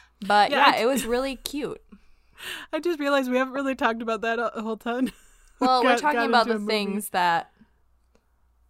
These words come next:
Speaker 1: sort
Speaker 2: That's
Speaker 1: of,
Speaker 2: true.
Speaker 1: I don't
Speaker 2: We're
Speaker 1: know. We, we're getting on little tangents, but we're bringing it back.
Speaker 2: Okay, yeah, I appreciate, yeah, bringing it back, coloring. Yeah, uh,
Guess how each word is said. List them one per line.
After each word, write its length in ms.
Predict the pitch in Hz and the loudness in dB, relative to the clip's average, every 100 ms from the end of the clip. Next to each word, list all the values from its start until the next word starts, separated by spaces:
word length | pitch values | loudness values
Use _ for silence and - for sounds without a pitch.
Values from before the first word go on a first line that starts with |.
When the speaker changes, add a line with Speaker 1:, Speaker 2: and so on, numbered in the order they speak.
| _ _ | _ _
Speaker 1:
sort 180 | - 233 | -4 -2
Speaker 2:
That's 160 | - | -2
Speaker 1:
of, 40 | - | -4
Speaker 2:
true. 100 | 190 | -4
Speaker 1:
I 60 | 202 | -2
don't 80 | 175 | -2
Speaker 2:
We're 60 | |
Speaker 1:
know. 80 | 147 | -4
We, 180 | 208 269 220 | -4 -4 -4
we're 120 | 254 | -4
getting 220 | 269 285 262 | -2 -2 0
on 100 | 233 | 0
little 200 | 214 208 | -2 -2
tangents, 640 | - 190 180 180 156 160 | -6 -8 -6 -8 -10 -10
but 140 | - 165 | -4 -2
we're 100 | 240 | -2
bringing 280 | 285 262 202 | -4 -4 -4
it 80 | |
back. 340 | 135 - - - _ _ - | -6 -8 -10 -20 _ _ -8
Speaker 2:
Okay, 220 | 240 226 | -6 -6
yeah, 100 | 196 - | -8 -6
I 80 | 220 | -4
appreciate, 460 | 233 247 220 208 175 | -2 -4 -6 -8 -8
yeah, 120 | 160 | -8
bringing 260 | 226 220 208 | -6 -6 -8
it 60 | |
back, 180 | 185 - - | -10 -14 -12
coloring. 340 | 214 165 180 - | -10 -10 -12 -8
Yeah, 200 | 233 - | -6 -6
uh, 100 | - | -6